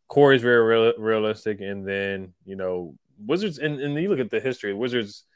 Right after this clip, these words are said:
players, they don't get second contracts. The last guy to get a second contract was Otto Porter. What was that, twenty sixteen? And then before that was Bradley Beal. Before that was John Wall. So guys just, they don't get second contracts here. So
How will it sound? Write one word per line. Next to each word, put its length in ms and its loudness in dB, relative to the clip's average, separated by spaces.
players, 360 0
they 100 0
don't 180 -2
get 120 -2
second 320 -2
contracts. 560 -12
The 80 -18
last 240 -8
guy 120 -4
to 60 -4
get 80 -6
a 60 -6
second 200 -12
contract 360 -8
was 160 -10
Otto 340 -8
Porter. 420 -12
What 100 -16
was 100 -14
that, 160 -10
twenty 240 -14
sixteen? 680 -12
And 140 -10
then 120 -8
before 260 -4
that 80 2
was 120 0
Bradley 300 0
Beal. 340 4
Before 220 -10
that 80 -6
was 160 -14
John 240 -14
Wall. 280 -8
So 180 -12
guys 300 -2
just, 200 -12
they 120 -4
don't 280 -2
get 160 -4
second 300 -10
contracts 480 -8
here. 240 -10
So 260 -10